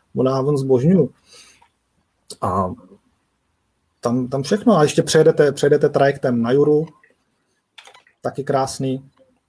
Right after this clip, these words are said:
To je taky, taky, taky, když to je, to bych tady jako mohl vy-, vypovídat prostě o každý palivně.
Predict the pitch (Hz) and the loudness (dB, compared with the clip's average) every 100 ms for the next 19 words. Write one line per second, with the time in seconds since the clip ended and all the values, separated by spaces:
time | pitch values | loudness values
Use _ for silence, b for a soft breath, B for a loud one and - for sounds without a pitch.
0 | _ _ _ _ _ 135 131 147 185 180 | _ _ _ _ _ -4 -2 0 0 0
1 | 160 202 190 165 175 202 - - 104 127 | -2 0 0 -2 0 -2 -2 -12 -18 -20
2 | - - 143 135 175 165 160 160 160 170 | -20 -18 -16 -6 -2 -2 -2 -4 -4 -2
3 | 160 139 131 - 170 147 143 - - 147 | -2 -4 -10 -8 -4 -4 -4 -20 -16 -12
4 | 147 147 147 147 147 _ 156 165 160 - | -10 -8 -8 -10 -12 _ 0 2 2 -2
5 | 147 160 147 170 165 151 135 127 | -4 -2 -2 0 -2 0 0 -2